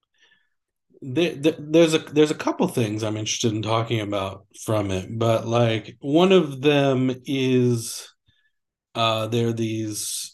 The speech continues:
there are these various boundless dimensions, you know, these, like, non-dual, that are, that are, like, non-dual experiences of reality.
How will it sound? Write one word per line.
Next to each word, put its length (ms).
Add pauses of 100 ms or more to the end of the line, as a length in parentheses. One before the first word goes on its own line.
there 140
are 60
these 160
various 360
boundless 680
dimensions, 960
you 140
know, 360 (720)
these, 180
like, 280
non-dual, 1500 (800)
that 120
are, 200
that 160
are, 160
like, 360
non-dual 540
experiences 1040
of 160
reality. 680